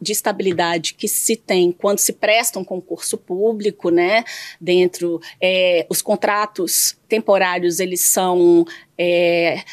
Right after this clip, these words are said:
admitidos em casos excepcionais de urgência e necessidade do poder público, mas não é um cargo efetivo. Não é um cargo efetivo que está ali submetido às,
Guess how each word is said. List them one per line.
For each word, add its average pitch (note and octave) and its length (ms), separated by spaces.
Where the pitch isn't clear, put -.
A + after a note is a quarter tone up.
admitidos G3+ 880
em G3+ 80
casos G3+ 340
excepcionais G3+ 1000
de F3 180
urgência F#3+ 440
e G3+ 40
necessidade G3 680
do F3+ 80
poder F3+ 380
público, F#3+ 520
mas A3 240
não C4+ 160
é B3 60
um C4+ 80
cargo B3+ 260
efetivo. A#3 680
Não G#3 160
é G#3+ 80
um A3+ 120
cargo G#3+ 400
efetivo G#3 800
que - 100
está G3 380
ali F#3 500
submetido G3+ 1040
às, F#3+ 580